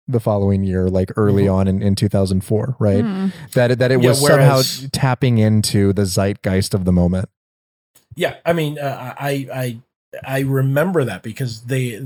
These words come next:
Speaker 2: the other two movies received nominations but no awards.
Speaker 1: Mm-hmm.
Speaker 3: Hmm.
Speaker 2: And, uh, it, it, I remember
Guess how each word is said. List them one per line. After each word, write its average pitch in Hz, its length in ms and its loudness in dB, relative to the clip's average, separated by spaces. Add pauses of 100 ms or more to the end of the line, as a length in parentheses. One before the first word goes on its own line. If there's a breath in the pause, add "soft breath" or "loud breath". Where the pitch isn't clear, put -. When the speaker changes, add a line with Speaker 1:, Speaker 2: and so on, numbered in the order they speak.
(160)
Speaker 2:
the 135 240 -4
other 147 240 0
two 147 220 -4
movies 131 360 -2 (140)
received 131 580 -6 (140)
nominations 127 640 -4
but 104 160 -12
no 127 260 -2
awards. 95 760 -6
Speaker 1:
Mm-hmm. 123 140 6 (380)
Speaker 3:
Hmm. 196 40 -4
Speaker 2:
And, 135 480 0
uh, 123 300 -6
it, 156 280 -4
it, 180 220 -2
I 180 80 2
remember 202 760 2